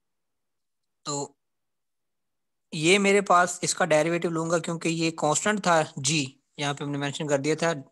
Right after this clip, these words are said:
जी कांस्टेंट है, कांस्टेंट का डेरिवेटिव लें तो वो हमारे पास होता है ज़ीरो।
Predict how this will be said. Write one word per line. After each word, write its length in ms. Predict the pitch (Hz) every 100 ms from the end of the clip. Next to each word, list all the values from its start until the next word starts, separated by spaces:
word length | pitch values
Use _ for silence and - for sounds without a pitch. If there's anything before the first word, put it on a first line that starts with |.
| _ _
जी 300 | 147 131 143 156
कांस्टेंट 480 | 143 135 - 139
है, 60 | 123
कांस्टेंट 440 | 139 139 - 165
का 60 | 160
डेरिवेटिव 440 | 147 143 151 156
लें 140 | 147 151
तो 80 | 156
वो 160 | 147
हमारे 180 | 147 135
पास 160 | 135 143
होता 180 | 127 147
है 80 |
ज़ीरो। 320 | 127 120 117